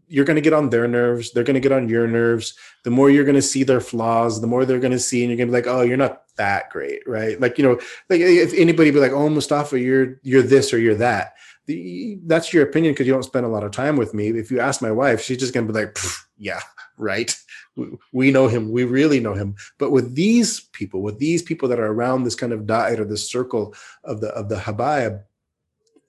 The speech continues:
the, the more I spent time with them, the more I spend time with them, the more in awe I am of them. And so that was my experience with, with, with, with Habib Ali as well.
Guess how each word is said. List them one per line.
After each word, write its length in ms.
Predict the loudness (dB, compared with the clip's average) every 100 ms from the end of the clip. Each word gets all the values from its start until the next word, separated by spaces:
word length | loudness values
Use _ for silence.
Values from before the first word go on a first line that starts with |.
| -14
the, 280 | -8 -8 -10 -20 _ -4
the 60 |
more 380 | 0 4 4 4
I 60 | 2
spent 340 | 0 -6 -8
time 220 | -6 -4
with 160 | -4 -4
them, 260 | -4 -4 -10 _ -8
the 80 | -4
more 120 | -4
I 40 |
spend 640 | -4 -4 -2 0 2 -2 -6 _ -12
time 260 | -6 -4
with 180 | -6 -6
them, 340 | -6 -6 -8 -14 _ -8
the 80 | -4
more 400 | 0 4 4 2
in 100 | -2
awe 380 | -4 -4 -4
I 200 | -6 -10
am 520 | -10 -6 -6 -6 -10 _
of 240 | -6 -6 -8
them. 260 | -12 -14 _ _ _ _ _
And 180 | -8 -6
so 320 | 0 0 0
that 240 | 0 2
was 160 | 2 2
my 100 | 0
experience 520 | -2 -2 -2 -2 -4
with, 180 | -6 -6 -8
with, 180 | -8 -8
with, 160 | -10 -8
with 140 | -8 -8 -8
Habib 220 | -6 -6
Ali 300 | -6 -6 -6
as 180 | -8 -8
well. 320 | -8 -10